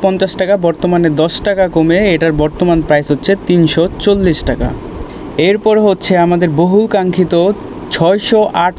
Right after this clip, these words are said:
মডেলের ছাতাটি, যেটা হলো স্টারের বারো শিক অটো ক্লোজ উইন্ডপ্রুফ ছাতা। এটি হচ্ছে আমাদের বর্তমানে বারো শিকের মধ্যে সবচেয়ে কম দামি ছাতা, আপনারা দেখতে পাচ্ছেন। ছাতাটি হবে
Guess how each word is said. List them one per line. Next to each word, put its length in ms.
মডেলের 440
ছাতাটি, 400
যেটা 220
হলো 140
স্টারের 460
বারো 380
শিক 240
অটো 280
ক্লোজ 300
উইন্ডপ্রুফ 440
ছাতা। 280
এটি 260
হচ্ছে 260
আমাদের 280
বর্তমানে 480
বারো 280
শিকের 340
মধ্যে 180
সবচেয়ে 380
কম 200
দামি 260
ছাতা, 240
আপনারা 320
দেখতে 240
পাচ্ছেন। 300
ছাতাটি 400
হবে 140